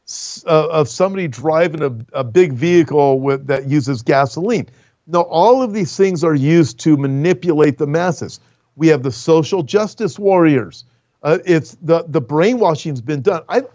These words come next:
I, I look at it like this. Here's what's happened. Technology hasn't even, even been implemented into the brains of people yet, like Neuralink,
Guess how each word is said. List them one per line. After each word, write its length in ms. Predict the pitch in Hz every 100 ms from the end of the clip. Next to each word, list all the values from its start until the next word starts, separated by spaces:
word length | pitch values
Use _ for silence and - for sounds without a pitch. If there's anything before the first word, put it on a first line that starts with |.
| _
I, 120 | - 240 -
I 80 | 240
look 260 | 320 311
at 80 | 311
it 60 | 214
like 220 | 165 127
this. 260 | 214 107 - _ _ _
Here's 220 | 220 285
what's 180 | 269 185
happened. 380 | 175 196 196 110 - _ _ _ _ _ _ _ - - _
Technology 800 | - 208 175 165 208 285 277 233
hasn't 540 | 196 156 220 202 220 185
even, 380 | 196 190 196 -
even 460 | 190 214 202 190 131
been 360 | 185 180 170 127 _ _ _ -
implemented 680 | 226 220 202 180 170 170 180
into 300 | 208 175 185
the 100 | 156
brains 420 | 143 165 208 202
of 120 | 202
people 280 | 214 208 214
yet, 240 | 208 214
like 180 | 190 147
Neuralink, 680 | 127 156 196 208 226 254